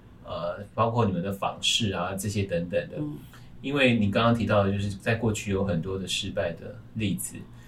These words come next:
Speaker 1: 这例子里头反而让很多的志工就越来越退缩，然后越来越对于，呃，收养人有很多的条件。
Speaker 2: 形形色色的疑问。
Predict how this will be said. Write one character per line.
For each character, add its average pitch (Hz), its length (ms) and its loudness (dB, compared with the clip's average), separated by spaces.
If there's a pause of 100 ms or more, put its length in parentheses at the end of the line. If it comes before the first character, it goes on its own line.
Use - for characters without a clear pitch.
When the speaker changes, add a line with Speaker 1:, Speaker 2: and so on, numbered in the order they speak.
(140)
Speaker 1:
这 123 100 2
例 120 200 6
子 101 120 -2
里 90 220 -4
头 98 260 2
反 - 160 2
而 98 180 2
让 113 220 2
很 85 140 0
多 107 180 0
的 98 60 -4
志 - 180 -6
工 104 240 2
就 107 80 -4
越 123 180 0
来 110 120 2
越 107 180 0
退 98 260 -2
缩， 95 400 -4 (220)
然 101 80 -6
后 104 140 -4
越 113 180 2
来 101 140 4
越 107 160 0
对 107 260 0
于， 92 200 -6 (400)
呃， 82 420 -4
收 131 260 6
养 85 200 4
人 78 360 -2 (240)
有 92 160 0
很 82 260 -2 (1080)
多 110 240 4
的 87 280 6
条 170 260 8
件。 165 120 12
Speaker 2:
形 - 0 -
形 170 220 10
色 170 140 4
色 165 60 6
的 135 140 2
疑 120 160 2
问。 120 360 2